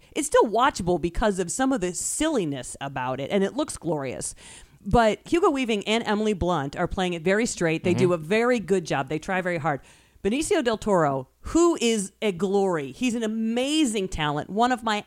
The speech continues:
Speaker 1: absolute favorite actors, sucks out loud in this movie.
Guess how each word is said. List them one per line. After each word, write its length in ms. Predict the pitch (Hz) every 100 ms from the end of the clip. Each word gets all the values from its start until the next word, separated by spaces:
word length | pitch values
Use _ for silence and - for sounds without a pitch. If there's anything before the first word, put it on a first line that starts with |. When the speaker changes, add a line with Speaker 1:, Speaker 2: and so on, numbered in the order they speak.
| -
Speaker 1:
absolute 500 | 208 254 - 247 220
favorite 280 | 202 185 180
actors, 360 | 156 - 139
sucks 720 | - - - 285 311 - - - -
out 360 | 220 233 202
loud 840 | 202 185 180 196 202 180 165 160 160
in 180 | 202 196
this 200 | 202 196
movie. 640 | 240 330 508 294 185 139